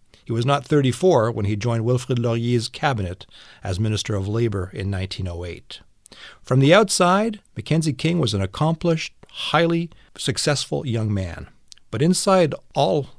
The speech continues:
sorts of doubts and conceits were brewing, and Rex, as his friends called him, revealed those doubts in his personal diary.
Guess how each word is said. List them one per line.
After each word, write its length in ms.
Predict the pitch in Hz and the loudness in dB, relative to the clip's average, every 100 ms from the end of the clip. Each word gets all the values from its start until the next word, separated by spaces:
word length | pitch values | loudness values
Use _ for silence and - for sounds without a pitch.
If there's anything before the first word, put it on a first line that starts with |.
| - | -16
sorts 320 | - 156 131 | -4 -4 -2
of 180 | 101 98 | -4 -2
doubts 300 | 113 127 - | -2 -2 -4
and 120 | 101 | -6
conceits 480 | 107 98 131 127 - | -4 -4 -4 -6 -6
were 120 | 120 | -6
brewing, 520 | 101 151 139 98 117 - - _ | -2 -2 -2 -4 -6 -10 -20 _
and 240 | 110 107 110 | -6 -2 0
Rex, 400 | 180 - - - | 0 -2 -8 -8
as 160 | 101 | -8
his 160 | 104 92 | -8 -8
friends 260 | 107 92 | -8 -8
called 300 | - - 87 | -8 -8 -6
him, 160 | 95 95 - _ _ _ - | -6 -8 -10 _ _ _ -6
revealed 560 | 117 123 170 127 113 | -2 2 2 0 -6
those 320 | 107 95 95 90 | -6 -6 -6 -6
doubts 560 | 98 85 87 - - - - - _ | -8 -8 -10 -12 -12 -16 -20 -20 _
in 180 | - 107 | -4 -2
his 180 | 90 101 | -2 -8
personal 440 | - 90 - 87 | -6 -6 -6 -8
diary. 520 | 82 95 85 82 - | -8 -8 -8 -12 -16